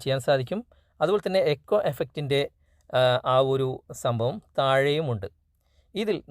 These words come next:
നമ്മൾ, ആ, പ്ലേ ചെയ്യേണ്ടത്, ഇപ്പോൾ നമുക്ക് ആർക്കാണ് അയച്ചു കൊടുക്കേണ്ടത് ആ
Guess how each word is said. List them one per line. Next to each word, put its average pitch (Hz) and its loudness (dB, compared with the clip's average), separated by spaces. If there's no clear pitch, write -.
നമ്മൾ, 214 2
ആ, - 4
പ്ലേ 175 6
ചെയ്യേണ്ടത്, 123 -2
ഇപ്പോൾ 175 0
നമുക്ക് 180 0
ആർക്കാണ് 185 2
അയച്ചു 127 -2
കൊടുക്കേണ്ടത് 123 -2
ആ - 2